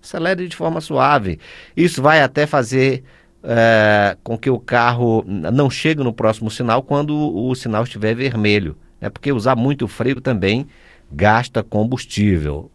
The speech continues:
Vai na manha, vai tranquilo. Seguir essas e outras dicas vai ajudar a segurar o ponteiro do marcador de combustível do seu carro e reduzir as visitas que você faz ao posto. Mas quer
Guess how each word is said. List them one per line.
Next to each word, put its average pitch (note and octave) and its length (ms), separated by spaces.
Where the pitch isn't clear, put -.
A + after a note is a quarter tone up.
Vai - 200
na D#4 160
manha, G#2+ 480
vai - 180
tranquilo. A2+ 720
Seguir F#3+ 880
essas F3 640
e D#3 180
outras D3+ 680
dicas D#3 640
vai A2+ 300
ajudar G#2+ 680
a A2+ 160
segurar C3 600
o B2 80
ponteiro A2 480
do G2+ 100
marcador F#2+ 480
de F2+ 100
combustível E2+ 480
do E2 140
seu D3 180
carro D3 320
e D3+ 60
reduzir E3 540
as D#3 120
visitas C#3 540
que - 80
você C3 320
faz G#2+ 240
ao C#3+ 100
posto. - 440
Mas C#3+ 260
quer D#3 420